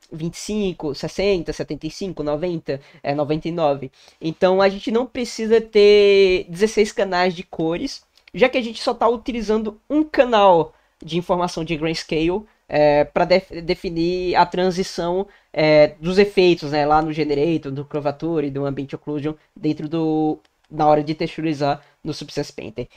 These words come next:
Então, mapas de grayscale a gente vai deixar oito bits, e em Simple a gente vai bakear de novo em quatro K de boa. Então vou, desculpa, em sessenta e quatro, é, X, né?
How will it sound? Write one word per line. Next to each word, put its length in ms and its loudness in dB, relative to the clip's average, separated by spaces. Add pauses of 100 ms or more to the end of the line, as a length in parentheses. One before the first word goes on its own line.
(140)
Então, 500 -4
mapas 360 -2
de 80 -8
grayscale 580 -4
a 80 -6
gente 200 -10
vai 100 -4
deixar 240 -6
oito 220 -6
bits, 400 -12 (180)
e 320 -2 (200)
em 60 -4
Simple 360 -4
a 80 4
gente 180 -6
vai 140 0
bakear 300 -2
de 120 -8
novo 420 -4
em 220 -8
quatro 320 -8
K 320 -4
de 160 -10
boa. 320 -6 (380)
Então 260 -8
vou, 400 -4 (220)
desculpa, 440 -6
em 80 -6
sessenta 340 -8
e 20 -12
quatro, 260 -2 (200)
é, 180 -2
X, 280 -8
né? 140 -10